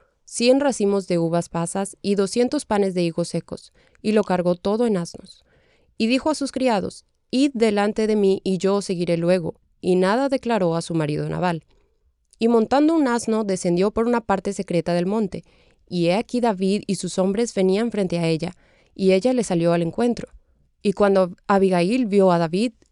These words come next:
se bajó prontamente del asno, y postrándose sobre su rostro delante de, de David, se inclinó a tierra. Y se echó a sus pies y dijo, 'Señor mío,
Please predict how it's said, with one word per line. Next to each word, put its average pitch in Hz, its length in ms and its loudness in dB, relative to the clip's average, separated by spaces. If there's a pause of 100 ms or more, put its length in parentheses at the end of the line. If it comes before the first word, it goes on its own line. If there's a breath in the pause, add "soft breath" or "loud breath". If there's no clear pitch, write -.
(140)
se - 260 -4
bajó 202 420 0
prontamente 185 680 0
del 165 160 0
asno, 233 380 -4 (200 soft breath)
y 190 80 -4
postrándose 226 800 -2
sobre 277 340 -2
su 285 140 -4
rostro 180 440 -4 (280 soft breath)
delante 175 480 0
de, 160 300 -6
de 170 200 0
David, 170 360 -4 (140)
se - 200 -4
inclinó 165 400 0
a 156 40 -4
tierra. - 380 -10 (600)
Y 214 140 0
se 214 120 0
echó 254 220 0
a 294 40 2
sus 269 200 -4
pies 233 360 0
y 196 120 -2
dijo, 175 320 -4 (580)
'Señor 233 420 4
mío, 175 380 2